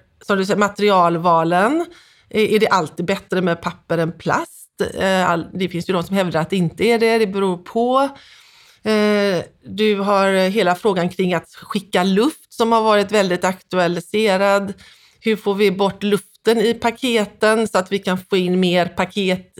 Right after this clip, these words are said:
i lastbilarna? Eh, och olika, och då blir det, när man gör, man försöker hantera hållbarheten utifrån ett perspektiv, så är det inte nödvändigtvis så att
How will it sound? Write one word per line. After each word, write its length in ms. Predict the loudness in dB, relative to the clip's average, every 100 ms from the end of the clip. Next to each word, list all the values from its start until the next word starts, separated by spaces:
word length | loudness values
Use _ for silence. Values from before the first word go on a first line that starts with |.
| -6
i 360 | -4 -2 -2
lastbilarna? 1500 | -2 -4 -10 -20 _ -10 -4 -2 0 0 2 2 0 0 0 -2 -10 -20 -20 -20 _ _ _ _ _ -4
Eh, 540 | 0 2 0 0 -2 -4
och 260 | -4 -6 -10 -8 -8 -8 -14 -4
olika, 520 | -2 0 0 2 2
och 80 | 2
då 140 | 2
blir 180 | 2 2
det, 280 | 4 2 0
när 120 | 2
man 160 | 2
gör, 300 | 4 4 4
man 160 | 2 -2
försöker 460 | -2 0 0 0 0
hantera 420 | 0 0 2 2
hållbarheten 720 | 2 0 0 0 0 0 -2
utifrån 420 | -2 -4 -2 -2
ett 280 | -2 -6 -4
perspektiv, 500 | -4 -2 -4 -2 -2
så 140 | 0 -2
är 40 |
det 60 | -2
inte 140 | -2
nödvändigtvis 760 | 0 0 0 -4 -2 -2 -2
så 160 | -2 0
att 260 | 0 -4